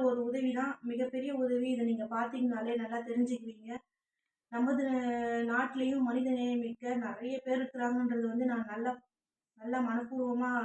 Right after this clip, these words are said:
தெரிஞ்சுக்கினேங்க. அதுல ஒரு பங்கு தான் நான் உங்களுக்கு காமிக்க போறேன். அதே மாதிரி அவங்க வந்து இந்த உதவி வந்து எனக்கு ரெண்டாயிரத்தி இருபதுல இருந்து செஞ்சுட்டு இருக்காங்க. ஏறக்குறைய ஒரு ரெண்டரை வருஷமா எனக்கு இந்த உதவியை செஞ்சுட்டு இருக்காங்க.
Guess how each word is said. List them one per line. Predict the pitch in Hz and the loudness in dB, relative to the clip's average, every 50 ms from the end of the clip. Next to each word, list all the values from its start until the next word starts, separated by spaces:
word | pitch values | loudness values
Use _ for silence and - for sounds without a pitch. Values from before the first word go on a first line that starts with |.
| 220 214 214 208 208 202 196 - _ _ _ _ _ - | -2 -4 -4 -6 -8 -10 -12 -14 _ _ _ _ _ -10
தெரிஞ்சுக்கினேங்க. | 226 233 233 233 233 226 226 208 202 208 208 233 254 277 - _ _ _ _ _ _ _ _ - | -6 -4 -2 -2 -2 -2 -4 -6 -12 -10 -6 -6 -6 -6 -8 _ _ _ _ _ _ _ _ -6
அதுல | 214 220 240 262 277 | -4 -2 0 2 2
ஒரு | 254 247 240 240 233 | 4 4 4 2 2
பங்கு | 220 220 233 233 240 | 0 0 0 0 0
தான் | 240 240 262 262 | 2 2 2 2
நான் | 247 233 226 | 2 0 0
உங்களுக்கு | 214 214 214 220 - | -2 -4 -8 -8 -6
காமிக்க | 220 220 240 247 240 226 233 | -4 -2 0 0 0 -2 -4
போறேன். | 233 226 214 214 220 247 285 302 _ _ _ _ _ _ _ _ - | -4 -2 -4 -4 -4 -4 -8 -8 _ _ _ _ _ _ _ _ -6
அதே | 220 233 262 262 | 0 2 2 4
மாதிரி | 254 240 226 226 254 285 | 4 2 2 0 0 0
அவங்க | 285 254 240 233 226 233 | 0 0 0 0 2 2
வந்து | 233 254 277 | 2 2 4
இந்த | 277 254 226 226 | 4 2 2 2
உதவி | 226 226 233 277 277 269 254 | 0 0 0 0 2 0 0
வந்து | 233 226 226 233 233 247 240 254 277 240 | 0 0 0 0 2 4 4 2 2 0
எனக்கு | 240 247 233 240 233 240 254 285 302 269 | -2 -2 -2 -2 -2 -2 -2 0 0 0
ரெண்டாயிரத்தி | 240 226 220 233 233 269 277 285 254 - 247 233 | -2 -2 0 0 2 2 2 0 -2 -4 -4 -2
இருபதுல | 233 262 269 262 233 254 | -2 0 0 0 2 2
இருந்து | 254 254 277 - | 4 2 2 0
செஞ்சுட்டு | - 247 240 - - 247 | 0 -2 -2 -2 -2 -6
இருக்காங்க. | 233 226 233 247 262 269 262 254 240 | -4 -2 -2 0 0 0 0 0 0
ஏறக்குறைய | 226 233 240 254 254 - 254 247 254 277 277 | 0 0 0 0 -2 -2 -4 -4 -2 0 2
ஒரு | 269 247 240 226 | 2 2 2 2
ரெண்டரை | 220 226 240 269 285 311 302 277 | 2 2 2 4 4 4 4 4
வருஷமா | 254 247 240 - - 285 254 247 269 285 | 4 2 0 0 0 2 2 2 2 0
எனக்கு | 277 254 247 233 233 | 0 0 0 0 0
இந்த | 233 226 220 | -2 -4 -4
உதவியை | 220 247 254 262 254 247 | -6 -4 -2 -2 0 0
செஞ்சுட்டு | 240 240 240 233 240 254 247 240 | 0 0 -2 0 -2 -2 -4 -6
இருக்காங்க. | 240 220 214 214 214 220 | -8 -6 -6 -6 -4 -2